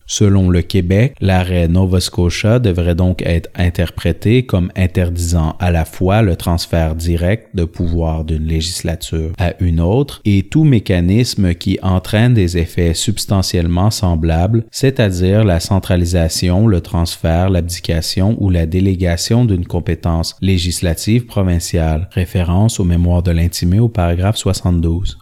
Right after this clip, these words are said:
Cet argument repose sur le principe suivant lequel la législature provinciale ne peut transférer sa compétence législative primaire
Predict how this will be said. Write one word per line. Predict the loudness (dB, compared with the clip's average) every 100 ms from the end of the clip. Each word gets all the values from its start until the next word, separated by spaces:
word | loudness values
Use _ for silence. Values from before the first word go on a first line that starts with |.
| -12
Cet | -2 0 0 0
argument | 2 2 4 4 4 4
repose | 2 2 0 0 0
sur | -2 0
le | 0
principe | 0 2 2 0 0 -2
suivant | 0 0 2 2
lequel | 2 0 0 2 2
la | 2
législature | 2 0 0 -2 -2 -2 -2 -2 -2
provinciale | -2 0 0 -2 -2 0 2 0 0
ne | 2 2
peut | 2 0 0
transférer | -2 -4 -4 0 0 2 2
sa | 2 -2
compétence | 0 0 -2 0 0 0
législative | 0 0 0 -2 -2 -2 -2 -2 -2 -4
primaire | -2 0 2 2 2 0